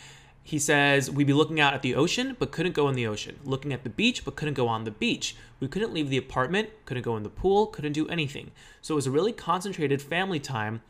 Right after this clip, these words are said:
which is really great with the kids, but it was intense. So finally, in July, he basically fled the Cayman Islands, left his family there, okay, so left his wife and his kids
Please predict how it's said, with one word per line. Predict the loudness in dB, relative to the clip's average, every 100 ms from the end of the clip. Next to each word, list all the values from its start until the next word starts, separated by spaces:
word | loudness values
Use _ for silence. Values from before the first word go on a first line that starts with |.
| -10
which | -6 -4
is | -2
really | 0 2
great | 2 0
with | -2
the | -6
kids, | -2 -2
but | -2 -4
it | -4
was | -6
intense. | -8 -8 -8 -8 -10 -14 -20 -20 _ _ _
So | 0 0
finally, | 2 4 4 6 2 0 -4 -10 _ _ _
in | 0 4
July, | 6 6 6 4 -2 -8 _ _
he | 0 2
basically | 4 2 2 0 0
fled | 0 2 2
the | 2
Cayman | 0 0 0 0
Islands, | 0 -2 -2 -4 -4
left | 0 2 2 0
his | -6 -4
family | -2 0 2 2 2
there, | 0 -2
okay, | -2 -2
so | 0
left | 0 2 0 -2
his | -6 -4
wife | 2 4 4 0
and | -4 -4
his | -6
kids | -4 2 2 2